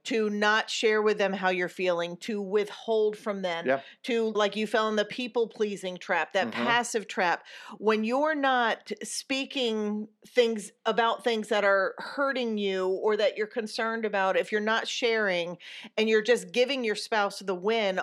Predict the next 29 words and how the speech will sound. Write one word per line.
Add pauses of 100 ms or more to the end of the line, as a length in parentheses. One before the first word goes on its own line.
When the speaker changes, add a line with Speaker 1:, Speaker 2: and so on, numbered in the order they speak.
Speaker 1:
all
the
time
and
they're
always
getting
their
way, (300)
Speaker 2:
Yeah. (120)
Speaker 1:
that
is
one
of
the
fastest
ways
to
develop
resentment. (100)
And
resentment
will
Speaker 2:
Mm-hmm.
Speaker 1:
pile
on
top
of
love